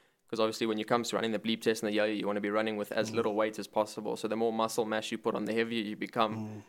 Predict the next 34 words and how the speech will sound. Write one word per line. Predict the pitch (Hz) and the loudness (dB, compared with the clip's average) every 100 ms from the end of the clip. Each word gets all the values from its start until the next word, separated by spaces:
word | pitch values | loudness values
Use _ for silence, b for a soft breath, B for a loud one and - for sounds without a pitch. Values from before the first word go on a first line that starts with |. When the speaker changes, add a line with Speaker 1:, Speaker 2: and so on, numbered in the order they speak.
| b - | b -4
Speaker 1:
So | 113 104 104 | 2 4 4
I, | 110 110 | 2 2
I | 113 | 0
know | 117 113 | 0 0
pre-lockdown | - - 139 117 113 117 | -2 0 2 2 2 0
I | |
was | 110 | 0
probably | - 120 | 0 0
about | 117 110 | 0 -2
sixty-three | - 139 135 127 - 123 | -2 -4 -4 -8 -4 -4
K | - 120 110 | 0 -2 0
Gs, | 120 117 104 | -2 -2 -2
and | 107 | -4
then | 101 | -2
after | 110 117 | -4 -2
getting | 113 117 | -2 0
in | |
the | 107 | -2
gym | 110 120 | -2 0
now, | 117 | 0
I'm | 107 | -2
pushing | - 135 123 | -2 -4 -2
about | 110 110 | 0 0
seventy-three, | - 139 120 113 113 110 | 0 0 -2 -4 -4 -2
but | 127 | -2
you | 113 | -2
can | 113 120 | -2 -2
feel | 117 135 | 0 0
those | 120 113 | 0 0
ten | 127 123 | 0 0
Ks | 120 110 107 | 2 0 0
when | 110 110 | -2 0
Speaker 2:
Mm. | |
Speaker 1:
you | 104 104 | 0 0